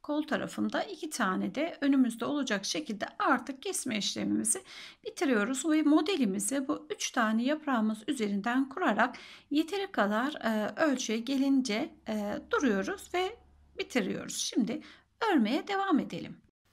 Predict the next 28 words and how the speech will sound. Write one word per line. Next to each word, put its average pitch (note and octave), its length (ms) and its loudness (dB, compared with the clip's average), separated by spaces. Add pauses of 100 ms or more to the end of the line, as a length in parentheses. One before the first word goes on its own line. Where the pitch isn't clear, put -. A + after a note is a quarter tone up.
(140)
Kesme G#4 220 -2
işlemimizi A3 580 2
yaptıktan D4 540 2
sonra G#3 320 0
yukarıya A3 500 -2
doğru G3 220 -2
örerek A3 560 -4
büyüttüm. A#3 540 0 (360)
Ve F#4+ 60 -6
toplamda B3 680 0
bir, E4+ 180 4 (100)
iki, - 300 -6
üç, C#4+ 340 -2
dört, A#3 320 -2 (140)
beş D#4 220 0
sıra - 460 -4
ördüm. A3 440 2
Yani A#3 240 0
beş - 180 -6
tane G3+ 300 0
yaprağımızı G#3+ 640 0
ördüm. B3 560 0
Gayet B3+ 380 0
yeterli G#3+ 420 0
oldu. A3 200 -4
Yaprağımızı A3+ 560 2
kapadıktan B3+ 580 0
sonraki C4 640 -2